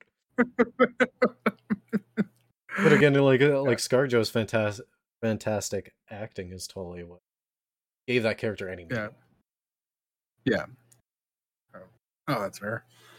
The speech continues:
Speaker 1: Hmm.
Speaker 2: It's, and it's, it's so dumb 'cause I want to like this movie.
Speaker 1: Yeah.
Speaker 2: Um, it's, and again, this is kinda like the, this is almost antithetical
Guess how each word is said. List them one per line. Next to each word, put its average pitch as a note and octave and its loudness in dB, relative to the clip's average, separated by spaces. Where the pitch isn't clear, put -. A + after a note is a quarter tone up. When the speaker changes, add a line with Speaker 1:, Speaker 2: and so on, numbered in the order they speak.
Speaker 1:
Hmm. E3+ 2
Speaker 2:
It's, C#3+ 0
and F#3 -6
it's, G3 0
it's C#3+ 0
so E3 4
dumb C#3+ 4
'cause G#2+ -4
I A2+ 0
want G#2 -4
to A2 -4
like F#2 -8
this F2 -14
movie. D#2+ -18
Speaker 1:
Yeah. A2 2
Speaker 2:
Um, F2+ -10
it's, C3 2
and B2+ 2
again, B2+ 6
this B2+ 2
is A#2 0
kinda B2 4
like G#2+ 0
the, G2+ 0
this C3 -4
is C3+ -4
almost B2+ -2
antithetical A2+ 0